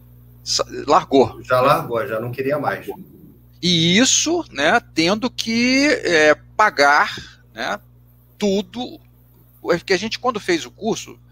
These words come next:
Speaker 1: a gente recebeu uma bolsa.
Speaker 2: Uhum.
Speaker 1: Né?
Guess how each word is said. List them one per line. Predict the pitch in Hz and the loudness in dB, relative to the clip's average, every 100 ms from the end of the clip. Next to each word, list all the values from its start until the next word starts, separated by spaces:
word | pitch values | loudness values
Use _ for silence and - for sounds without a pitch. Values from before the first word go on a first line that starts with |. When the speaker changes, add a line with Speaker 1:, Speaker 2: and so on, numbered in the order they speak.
| - - - _ | -20 -20 -20 _
Speaker 1:
a | 120 | -6
gente | 147 - | -6 -8
recebeu | 160 185 160 | -4 -2 -2
uma | 185 214 | 0 0
bolsa. | 165 165 - 107 101 - _ - | 2 2 0 -8 -10 -20 _ -12
Speaker 2:
Uhum. | 127 123 147 - _ - - | -8 -8 -10 -12 _ -20 -12
Speaker 1:
Né? | 117 | -10